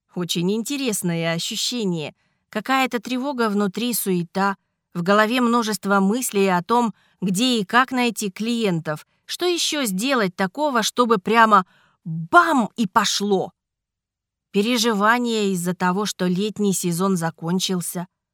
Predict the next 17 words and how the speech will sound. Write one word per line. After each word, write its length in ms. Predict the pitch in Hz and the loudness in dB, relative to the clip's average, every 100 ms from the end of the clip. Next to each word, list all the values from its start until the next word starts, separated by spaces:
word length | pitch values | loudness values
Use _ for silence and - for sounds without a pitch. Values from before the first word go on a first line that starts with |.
| _ - | _ -12
Опять 400 | 165 185 247 254 | -6 -2 -2 0
неопределенность, 960 | 247 233 233 208 220 220 226 226 202 - _ _ | -2 0 -2 -4 -2 0 0 0 -4 -6 _ _
спад 360 | - - 190 - | -14 4 4 4
клиентов 580 | 190 190 202 208 185 - | 0 2 2 0 -2 -4
и 120 | 202 | -8
в 100 | - | -8
первом 400 | - 196 208 220 | -2 -2 0 -2
салоне. 560 | - 208 202 202 190 190 _ _ _ _ | 2 2 2 0 -2 -4 _ _ _ _
Страшно. 880 | - - - 160 160 156 - 151 143 - _ _ _ _ _ _ | -16 -10 -6 -4 -4 -4 -6 -6 -12 -16 _ _ _ _ _ _
Но 160 | 208 | -2
что-то 380 | 240 - 330 277 | -2 -2 -4 -4
внутри 400 | 254 254 247 294 | -4 -4 -4 -6
подсказывает 880 | - 240 - 247 226 196 175 170 170 | -4 -4 -2 -4 -2 -2 -2 -2 -2
мне, 340 | 170 160 139 - _ _ _ | -2 -2 -6 -12 _ _ _
все 440 | - - 233 302 | -10 -6 -2 -2
будет 500 | 220 185 220 202 214 - _ _ _ | -2 -4 -2 -2 -4 -8 _ _ _
хорошо. 600 | 196 196 190 - 156 | -4 -2 -2 -4 -8